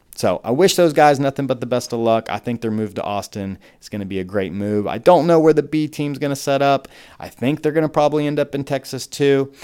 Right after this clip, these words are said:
Now, if they end up in Austin as well, I could see them, you know, maybe they all train together in the morning and then they go off and teach at their separate academies. But, I mean, if John Danaher hadn't come out and posted saying that the D D S was no more, then I would go, "That's exactly what's happening."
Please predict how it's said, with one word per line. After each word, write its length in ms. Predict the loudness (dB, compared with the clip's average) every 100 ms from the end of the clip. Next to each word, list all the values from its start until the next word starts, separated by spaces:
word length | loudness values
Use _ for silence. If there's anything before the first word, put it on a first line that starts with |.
| -20 -12
Now, 300 | -2 2 2
if 100 | 0
they 240 | 2 2 2
end 160 | 2
up 120 | 2 0
in 120 | -2
Austin 460 | 0 0 0 -6 -4
as 140 | -4
well, 360 | 0 2 4 2
I 120 | 0
could 180 | -6 -12
see 300 | -8 -2 0
them, 280 | 0 -2 -4
you 140 | -8 -10
know, 240 | -10 -14
maybe 320 | -4 -2 2
they 140 | 2 2
all 160 | 0
train 520 | -2 -4 -2 0 0 -2
together 480 | -4 0 0 2
in 100 | 2
the 60 | 0
morning 540 | 0 2 2 2 0
and 100 | 0
then 140 | 0 0
they 120 | 0
go 260 | 2 2 4
off 280 | 2 0
and 140 | -10 -8
teach 260 | -10 -8
at 80 | -8
their 120 | -8
separate 300 | -6 -8 -8
academies. 520 | -10 -4 -2 -2 -6 -6
But, 420 | 6 8 8 2 -20 -20 -20 _ -20
I 80 | -16 -10
mean, 300 | -10 -10 -16 _ _ _ _ _ _ _ _ _ _ 0
if 280 | 2 2 2
John 280 | 4 4 6
Danaher 360 | 4 4 2
hadn't 220 | 2 0
come 180 | -4 -2
out 100 | -2
and 100 | -2
posted 400 | -4 -4 -6 -10
saying 380 | -8 -6 -4 -4
that 140 | -6
the 80 | -8
D 200 | -10 -8
D 180 | -6 -4
S 160 | -6 -10
was 160 | -12
no 140 | -10 -8
more, 400 | -10 -12 -14 -12
then 240 | -6 -2
I 120 | 2
would 140 | 2 0
go, 140 | -2
"That's 260 | 2 0 0
exactly 440 | -8 -6 -6 -6
what's 180 | -10 -10
happening." 380 | -16 -16 -20